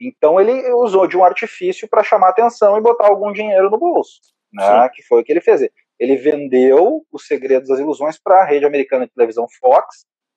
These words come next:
Speaker 1: que aí revendeu esses direitos para a T V Globo, que exibiu aqui no Brasil, dentro do programa Fantástico, e depois, ah, continua passando ainda na, no canal Viva, e depois de algum tempo ele assinou um contrato com o S B T, ficou no S B T aqui, depois foi pra Record e aí sumiu,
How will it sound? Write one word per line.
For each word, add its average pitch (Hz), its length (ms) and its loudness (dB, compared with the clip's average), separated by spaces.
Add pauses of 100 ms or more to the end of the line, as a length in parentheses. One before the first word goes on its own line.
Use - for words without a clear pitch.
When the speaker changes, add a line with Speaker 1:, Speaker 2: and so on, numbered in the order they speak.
Speaker 1:
que 185 60 4
aí 170 180 2
revendeu 185 600 0
esses 175 380 -10
direitos 127 400 -8
para 123 140 0
a 117 40 -6
T 123 140 -6
V 113 140 -4
Globo, 113 440 -4 (420)
que 120 60 -2
exibiu 110 400 -2
aqui 113 160 -6
no 113 100 -10
Brasil, 139 440 0
dentro 127 280 -6
do - 80 -20
programa 104 360 -4
Fantástico, 139 640 -2 (340)
e 302 80 -8
depois, 202 680 0
ah, 170 520 4
continua 160 380 -4
passando 160 400 -2
ainda 156 260 -4 (140)
na, 120 240 -4
no 120 80 -10
canal 120 320 0
Viva, 143 400 -4 (400)
e 165 460 0 (580)
depois 196 480 2
de 202 60 0
algum 185 200 -4
tempo 175 280 -2
ele 165 100 2
assinou 156 300 -4
um 156 40 -4
contrato 143 560 0
com 156 100 -8
o 151 40 -4
S 147 180 -10
B 180 120 -2
T, 262 160 -2
ficou - 180 -8
no 180 80 -2
S 160 140 -8
B 165 120 0
T 196 180 0
aqui, 226 280 -2
depois 196 300 -8
foi - 100 -20
pra 180 120 0
Record 240 520 2
e 247 60 0
aí 240 100 -2
sumiu, 208 420 -6